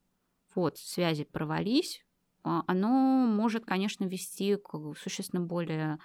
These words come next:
глубоким депрессивным состояниям, к переживанию одиночества,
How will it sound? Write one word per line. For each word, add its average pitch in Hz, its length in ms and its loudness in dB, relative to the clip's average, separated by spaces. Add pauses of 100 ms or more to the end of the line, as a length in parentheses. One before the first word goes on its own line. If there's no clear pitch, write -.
(400)
глубоким 165 460 2
депрессивным 147 500 -4
состояниям, 202 720 0
к - 100 -10
переживанию 165 600 -4
одиночества, 165 760 -4